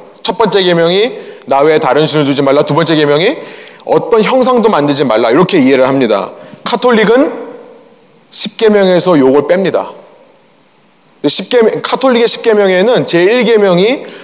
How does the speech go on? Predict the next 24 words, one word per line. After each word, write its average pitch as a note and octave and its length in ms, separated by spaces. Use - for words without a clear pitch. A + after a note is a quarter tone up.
"하나님을 G3+ 600
외에 D#3 260
다른 D#3+ 340
신을 E3 180
섬기지 D#3 340
말라"고, B2+ 460
이 C3+ 240
계명이요, D#3 800
그 D3+ 100
다음으로 D3+ 440
넘어가요. A2+ 420
"하나님의 E3+ 440
이름을 C#3+ 260
망령되이 C3+ 560
일컫지 A#2 340
마라." F#2+ 220
이거 C#3+ 180
빼요. E3+ 300
왜 D3+ 240
빼는지는 F3 520
지난 C#3 260
시간 C3+ 200
잠깐 D3 380
말씀드렸죠. A2+ 680